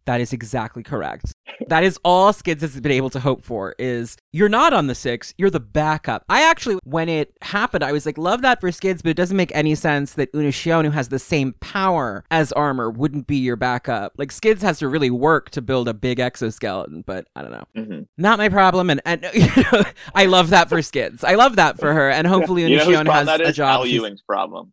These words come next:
Speaker 2: and I guarantee you he has a solution.
Speaker 1: Given that Fabian Cortez and Joanna Cargill and Amelia Vogt are three of the really important characters in Sword, I have to assume that Unushion is gonna pop up somewhere, because you can tell Ewing loves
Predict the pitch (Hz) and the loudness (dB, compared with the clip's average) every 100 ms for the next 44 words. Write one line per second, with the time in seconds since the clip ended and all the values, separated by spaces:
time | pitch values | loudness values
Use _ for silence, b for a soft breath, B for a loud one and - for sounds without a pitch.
0 | - 110 127 110 123 208 147 147 175 - | -10 -8 -6 -2 -2 -2 0 2 2 0
1 | 170 156 156 160 147 143 135 - 123 113 | 0 2 0 -2 0 0 -2 -6 -6 -6
2 | - - - 180 285 320 302 254 - - | -8 -14 -8 -4 0 2 2 0 -2 2
3 | 208 214 208 208 185 190 170 165 143 156 | 4 4 0 -2 0 2 2 0 -2 -2
4 | 160 151 147 - 147 143 143 139 135 139 | 0 0 -2 -2 0 0 0 0 -2 -2
5 | 147 139 147 143 139 135 120 135 135 123 | -6 -6 -4 -2 0 0 -2 0 2 0
6 | - 131 - 135 123 120 120 120 120 123 | -2 -6 -4 -4 -4 -4 -4 -4 -4 -4
7 | 127 95 107 139 120 120 127 113 113 113 | -6 -6 -6 -4 -2 -4 -6 -6 -6 -8
8 | - 135 143 165 165 - 120 123 117 131 | -4 -2 0 -2 -4 -4 -4 -4 -4 -6
9 | 120 123 117 - 123 117 110 113 - 117 | -6 -6 -8 -6 -6 -6 -6 -8 -8 -8
10 | 113 123 110 107 107 110 104 - 101 98 | -8 -8 -8 -8 -10 -12 -10 -8 -8 -10
11 | - - 113 104 78 71 95 - 120 110 | -12 -10 -8 -8 -10 -14 -14 -12 -10 -10
12 | 120 120 - 135 123 120 117 113 113 110 | -10 -8 -2 -2 -2 -4 -4 -6 -6 -6
13 | 110 | -8